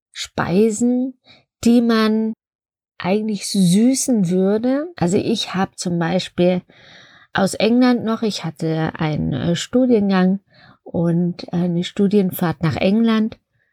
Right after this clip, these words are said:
und da gab's Weet-Bix. Ich weiß nicht, ob das einer kennt von euch. Also das hab ich geliebt und das hab ich dann auch hier in Deutschland einen Laden gefunden, der das verkauft.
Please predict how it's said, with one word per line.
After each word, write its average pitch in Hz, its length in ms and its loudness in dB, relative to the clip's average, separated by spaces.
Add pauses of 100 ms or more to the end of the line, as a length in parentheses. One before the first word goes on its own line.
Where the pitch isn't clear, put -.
(200)
und 214 180 0
da 214 120 2
gab's 180 540 -2
Weet-Bix. 180 960 0
Ich - 140 -8
weiß 156 220 -6
nicht, 147 120 -2
ob 139 120 -6
das - 240 -6
einer 151 240 -2
kennt 185 320 0
von 175 200 -4
euch. 196 440 -2
Also 143 260 -8
das 147 180 -14
hab 135 100 -4
ich - 160 -6
geliebt 202 720 2
und 170 140 2
das 170 180 -2
hab 180 120 -2
ich 175 140 -6
dann 175 160 -2
auch - 200 -4
hier 190 320 0
in 175 120 2
Deutschland 190 640 -2 (480)
einen 185 240 2
Laden 190 380 2
gefunden, 185 640 -2
der 180 120 2
das 180 180 -4
verkauft. 185 760 -6